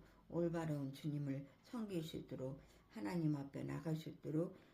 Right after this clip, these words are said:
하나님 아버지 이 한 날을 꼭 붙잡아 주시옵소서. 항상 깨어 말씀과 기도할 수 있는 자녀들로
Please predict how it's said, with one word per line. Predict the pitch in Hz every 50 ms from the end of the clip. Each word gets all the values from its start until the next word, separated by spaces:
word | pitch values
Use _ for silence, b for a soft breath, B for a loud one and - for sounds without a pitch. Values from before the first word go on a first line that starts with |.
| B B
하나님 | - 202 185 180 170 160 151 147
아버지 | 151 143 135 - 139 139 139 143
이 | 139 139 147
한 | 170 175 180 170 156
날을 | 156 147 143 143 151 156 -
꼭 | - - 170 147 127 113 110 - -
붙잡아 | - - - 160 151 151 135 135 139 135
주시옵소서. | - 151 151 - - 160 143 131 - 135 135 - - - - 156 151 - B B B B B B B
항상 | - 196 190 180 175 - 170 151 143 139
깨어 | - 143 131 127 127 131 156 -
말씀과 | - 147 170 175 170 - 156 139 139 131 135 127 123 - -
기도할 | - - - - 131 127 127 123 - - - - - - - - 117
수 | - - -
있는 | - 151 143 139 135 127 143 156 185 214 220 B B B B B
자녀들로 | - - 165 156 151 139 139 135 127 123 131 131 135